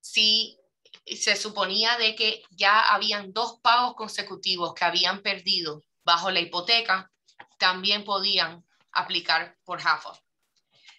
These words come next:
Si ellos habían aplicado para el short sale directo sin hacer ningún tipo de modificación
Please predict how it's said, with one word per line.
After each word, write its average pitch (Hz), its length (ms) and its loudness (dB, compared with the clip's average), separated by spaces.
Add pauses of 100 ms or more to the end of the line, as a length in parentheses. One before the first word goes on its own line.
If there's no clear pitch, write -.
(460)
Si 220 340 -2
ellos 247 320 -2
habían 214 680 -4 (160)
aplicado 202 680 -2
para 233 140 -4
el 208 60 -6
short 220 220 -2
sale 233 300 -6
directo 208 560 -4
sin 180 260 -8
hacer 202 440 -2
ningún 214 440 -6
tipo 175 540 -4
de 170 160 -4
modificación 175 1200 -4